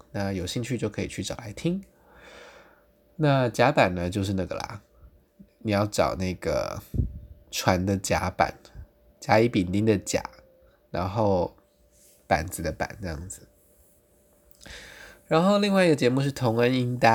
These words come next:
house，但是我其实没有听他的其他节目啦，因为他是音乐性节目，那主要找的艺人呢，都是台湾的一些比较新生代的啊，跟一些台湾艺人这样子。那因为我比较少听台湾，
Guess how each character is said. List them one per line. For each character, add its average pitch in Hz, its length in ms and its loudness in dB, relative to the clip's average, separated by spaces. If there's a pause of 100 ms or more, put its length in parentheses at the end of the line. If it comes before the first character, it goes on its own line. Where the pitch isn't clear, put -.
house， 117 720 4
但 131 140 6
是 - 100 -2
我 92 100 2
其 95 200 -2
实 92 80 -2
没 101 80 0
有 80 100 0
听 87 220 -8
他 92 140 -4
的 85 100 -6
其 - 180 -8
他 85 140 -6
节 - 280 -10
目 90 180 -10
啦， - 180 -14
因 107 80 -2
为 107 60 -2
他 110 140 0
是 127 140 -4
音 120 220 0
乐 113 160 6
性 101 260 -2
节 80 220 -6
目， 92 280 -2
那 101 240 -2 (360)
主 104 160 0
要 127 160 8
找 82 280 2
的 87 220 -2
艺 123 240 2
人 85 220 -2
呢， 95 160 0
都 92 180 -2
是 104 220 -6
台 95 260 -6
湾 104 300 -2
的 90 260 0
一 95 80 -4
些 95 220 -4
比 92 120 -10
较 90 140 -2
新 113 180 -6
生 113 280 -2
代 110 240 2
的 95 120 0
啊， 90 200 0
跟 98 200 -2
一 95 40 0
些 101 120 -2
台 92 220 -6
湾 95 180 -4
艺 101 120 -2
人 78 260 -8
这 95 80 -8
样 87 220 -10
子。 - 140 -20 (680)
那 117 640 2 (200)
因 156 140 4
为 147 60 6
我 107 240 0
比 101 180 -4
较 127 280 4
少 - 560 -2
听 110 840 -4
台 - 220 -6
湾， 104 420 0